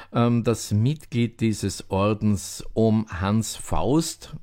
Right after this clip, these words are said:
Rufzeichen Delta Foxtrot neun Juliet Sierra, und er hatte die P A L-Nummer drei eins neun acht, ist am zweiundzwanzigsten Mai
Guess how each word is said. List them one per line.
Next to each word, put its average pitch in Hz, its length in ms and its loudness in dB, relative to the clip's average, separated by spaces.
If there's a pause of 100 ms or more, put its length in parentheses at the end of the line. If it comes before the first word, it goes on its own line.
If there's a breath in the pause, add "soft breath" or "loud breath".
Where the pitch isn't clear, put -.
Rufzeichen 107 680 -2
Delta 107 320 -2
Foxtrot 107 540 -4
neun 98 280 2
Juliet 104 520 -2
Sierra, 104 560 0 (460 loud breath)
und 110 280 2
er 107 120 4
hatte 104 200 0
die 107 120 2
P 107 260 0
A 104 160 0
L-Nummer 107 720 2 (300 loud breath)
drei 98 320 0
eins 101 380 0
neun 95 460 0
acht, 104 380 -4
ist 107 200 -4
am 95 160 -2
zweiundzwanzigsten 87 1200 -4
Mai 87 280 -4